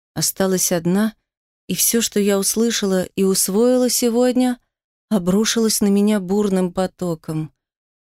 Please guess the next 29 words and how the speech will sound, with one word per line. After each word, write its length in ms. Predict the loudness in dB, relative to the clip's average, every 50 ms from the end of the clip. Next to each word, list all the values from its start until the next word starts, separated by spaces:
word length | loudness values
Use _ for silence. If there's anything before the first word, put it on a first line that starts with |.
| _ -2
Долго 320 | 0 2 2 2 2 0
плакала 500 | 0 2 2 2 2 0 0 -2 -2 -2
и 120 | 0 0 0
не 120 | 0 0
находила 540 | 0 0 -2 -2 -4 -2 0 0 0 0 0
себе 320 | -2 -4 -2 0 0 2
места. 500 | 2 2 0 0 -2 -4 -6 -6 -8 -12 -12 _ _ _ _ _ _ _ _ _
Как 160 | -6 -6 -4
просил 400 | -2 -2 0 0 0 0 0 0
Гор, 260 | 0 2 2 2 2
сходила 540 | 0 -2 -2 -2 -2 -2 0 0 0 0 0
в 60 | -2
душ, 320 | -2 -2 -2 -2 -2 -4 -4
вымыла 400 | -2 0 0 0 0 0 0 0
волосы, 480 | 0 0 0 0 0 -2 -4 -6 -8
подготовилась 840 | -6 -6 -4 -2 -2 -2 -2 -2 -2 -2 -2 -2 -4 -4 -6 -8 -8
к 80 | -6
нашей 400 | -4 -4 -4 -4 -6 -8 -8 -6
ночи. 540 | -4 -4 -4 -6 -4 -4 -6 -6 -6 -10 -16 _ _ _ _ _ _ _ _ -6
Вот 220 | -6 -6 -2 _
только 260 | 0 0 0 0 -2
смириться 640 | -2 0 2 2 2 2 2 0 -2 -2 -4 -4 -4
с 120 | -2 -2 -2
участью 440 | -2 -2 -2 -4 -6 -4 -4 -4 -2
безропотной 680 | 0 0 0 0 0 0 0 0 -2 -4 -2 -2 0 0
рабыни 440 | 0 0 0 0 0 2 2 2
никак 440 | 2 0 0 -2 -2 -4 -6 -4 -4
не 80 | -6 -6
получалось. 840 | -6 -6 -6 -6 -4 -4 -4 -4 -4 -4 -6 -6 -8 -10 -14 -16 -20